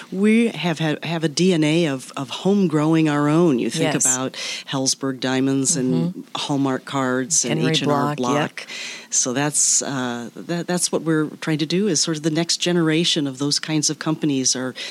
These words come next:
Speaker 1: the seeds are right here in our community and exciting things are going on, and we want to help those companies.
Speaker 2: And that leads right up to the announcement that was made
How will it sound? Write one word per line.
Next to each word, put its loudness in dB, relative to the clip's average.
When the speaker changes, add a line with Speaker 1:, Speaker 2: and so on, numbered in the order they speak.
Speaker 1:
the -2
seeds 4
are 2
right 0
here 4
in 2
our 0
community 0
and -2
exciting 0
things -2
are -6
going -4
on, -2
and -4
we -2
want -4
to -8
help -10
those -2
companies. -4
Speaker 2:
And 0
that -2
leads -2
right 2
up -2
to -4
the -2
announcement -2
that -2
was -2
made 0